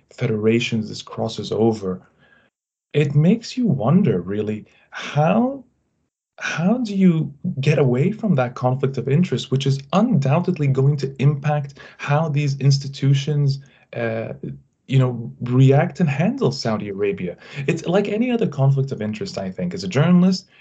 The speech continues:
you're not supposed to be taking, you know, money from the sport that you're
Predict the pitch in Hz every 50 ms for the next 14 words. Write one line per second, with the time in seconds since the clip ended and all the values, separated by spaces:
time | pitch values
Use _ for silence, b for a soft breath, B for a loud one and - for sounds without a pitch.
0 | b b 131 135 143 156 139 - - - 143 139 139 - 139 135 135 131 135 -
1 | 131 127 131 139 131 127 120 113 110 B B B B - 110 104 101 101 104 107
2 | 120 131 135 135 135 139 135 - - 120 117 113 113 117 120 110 110 110 107 104
3 | 95 - - - 120 127 135 135 - 120 - - - 131